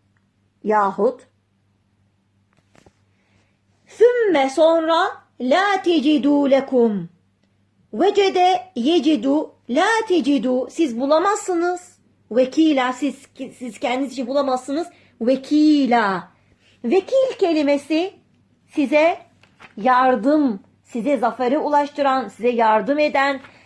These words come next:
e, sizi, işlerinizi vekil olan, sizi, e, sürekli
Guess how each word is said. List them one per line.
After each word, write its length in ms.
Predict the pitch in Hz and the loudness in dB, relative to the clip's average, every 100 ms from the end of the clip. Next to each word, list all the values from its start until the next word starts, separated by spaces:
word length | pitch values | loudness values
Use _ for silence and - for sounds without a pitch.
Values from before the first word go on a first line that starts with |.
| _ | _
e, 360 | - 226 214 214 | -4 -2 -2 -4
sizi, 560 | - 277 233 302 339 - _ - | -6 -6 -2 -2 -2 -6 _ -8
işlerinizi 880 | 294 - 277 247 247 262 220 277 302 - - | -8 -2 -2 0 -2 -2 -2 -2 -2 -6 -8
vekil 420 | 202 226 - 339 349 | -2 -2 2 2 4
olan, 480 | 302 285 269 285 - _ _ _ _ _ _ | 0 0 -4 -6 -12 _ _ _ _ _ _
sizi, 560 | - 254 262 277 311 - _ _ _ _ _ | -6 -4 -2 -2 -4 -12 _ _ _ _ _
e, 80 | 240 233 226 226 233 - - _ - - _ _ _ _ _ _ _ _ _ _ | -4 -2 0 0 0 -4 -12 _ -20 -20 _ _ _ _ _ _ _ _ _ _
sürekli 760 | - 320 320 320 277 320 339 | -4 -2 -2 -2 0 0 -2